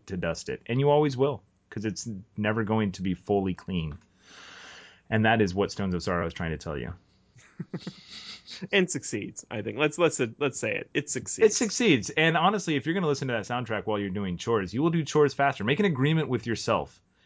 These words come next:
Speaker 1: that you will turn the music off when your chores are finished, and you will be a very productive human being.
Speaker 2: Yeah, I think that's fair. I think that's perfectly fair. Okay, so, uh, that's the episode. Next week,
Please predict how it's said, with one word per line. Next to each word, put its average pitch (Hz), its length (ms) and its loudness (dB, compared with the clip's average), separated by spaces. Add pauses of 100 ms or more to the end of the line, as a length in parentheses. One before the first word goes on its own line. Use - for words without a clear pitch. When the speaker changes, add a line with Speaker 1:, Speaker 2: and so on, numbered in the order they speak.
(120)
Speaker 1:
that 120 80 -2
you 120 180 4
will 131 100 6
turn 139 200 2
the 127 60 2
music 120 340 0
off 98 280 4
when 104 80 -4
your 92 120 -2
chores 98 320 -2
are 87 60 -6
finished, - 460 -10 (320)
and 107 160 0
you 131 120 6
will 131 260 6
be 107 160 0
a 98 60 2
very 98 280 0
productive 90 440 -6
human 82 240 -6
being. 71 220 -12 (680)
Speaker 2:
Yeah, 302 160 -8 (560)
I 143 80 0
think 151 140 4
that's 143 160 0
fair. 139 360 2
I 131 80 -4
think 120 140 0
that's 117 100 -6
perfectly 113 360 -6
fair. 113 240 -10 (340)
Okay, 202 300 6 (340)
so, 185 320 6
uh, 147 380 4 (1120)
that's 147 260 2
the 156 80 -2
episode. 139 360 -6 (300)
Next 180 260 -4
week, 180 320 -4